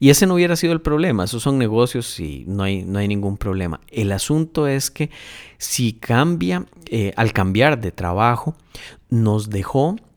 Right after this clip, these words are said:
en el momento en que decidió cambiar de trabajo, nos dejó con un montón de problemas, de un montón de cosas que solo él podía hacer. Y no dio los días de preaviso que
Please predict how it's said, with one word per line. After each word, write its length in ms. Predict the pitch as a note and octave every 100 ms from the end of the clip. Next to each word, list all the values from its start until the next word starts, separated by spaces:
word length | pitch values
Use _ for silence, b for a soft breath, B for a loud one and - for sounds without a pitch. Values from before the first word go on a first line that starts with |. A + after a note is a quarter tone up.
| _ _ _ _ _ _ - - -
en 100 | B2+
el 80 | A#2
momento 340 | G2 A#2 D#3+ G2+
en 80 |
que 160 | - F#2+ -
decidió 500 | G2 F#2 - G2 G#2
cambiar 300 | B2+ B2 C3
de 100 | C3+
trabajo, 420 | C#3+ B2+ A2 A#2 B B B B -
nos 420 | A2+ A2 G2+ G2
dejó 540 | G#2+ F#2+ - C#3+ - - -
con 240 | G#2+ G#2 - -
un 240 | D3 D#3
montón 460 | C3+ G#2 G#2+ A2 A2+
de 100 | A#2
problemas, 600 | A2+ G2+ F#2+ G2 G2+ G2+
de 100 | F2
un 120 | F#2
montón 280 | G#2+ A2 G#2
de 80 | G#2
cosas 340 | F#2+ - A2
que 160 | - F#2
solo 460 | - G#2+ A#2 A2+
él 140 | G#2+ A2+
podía 480 | - F#2 F#2 F2+
hacer. 500 | F#2 F2+ - D#2+ D#2 - - B B B B B
Y 140 | B2+ A#2
no 260 | B2 D3
dio 400 | D#3 E3+ C#3+ C3 - - - - _ _
los 300 | - G#2 F#2
días 280 | G2+ G#2 A2
de 120 | A2+
preaviso 680 | A2 A#2+ A#2+ A#2+ G#2+ - F#2 - B B B -
que 400 | A2 A#2+ -